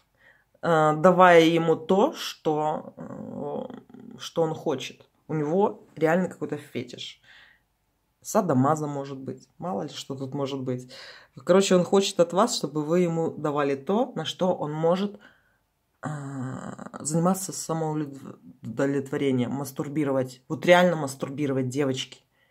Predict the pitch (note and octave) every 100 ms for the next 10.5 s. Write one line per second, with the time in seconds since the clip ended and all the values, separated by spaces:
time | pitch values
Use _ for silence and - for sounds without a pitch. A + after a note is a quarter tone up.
0 | _ _ _ _ - G3+ F#3+ G3 G3+ G3+
1 | A3 A3 G3+ - G#3+ - G3 F#3 F3 F3
2 | D#3+ D3+ D3+ F3 F#3+ - - _ D#3+ D#3+
3 | D3 D3 - F#3 E3+ D3 C#3 F3 D#3+ G3+
4 | - E3 - B3 - - - F#3+ F#3 E3+
5 | F#3 G#3 F3+ - - - - - D#3+ D3+
6 | D3 C3+ C3 E3+ F3 - A#3+ C4 B3+ -
7 | F#3 - A3 C4 - E3+ D#3 D3+ F#3+ G3
8 | E3 E3+ E3 E3 D#3 D#3+ C3 - C#3 -
9 | - E3 D#3 D#3 G#3+ G#3 - D3 - C#3
10 | C3+ C3+ B2+ - -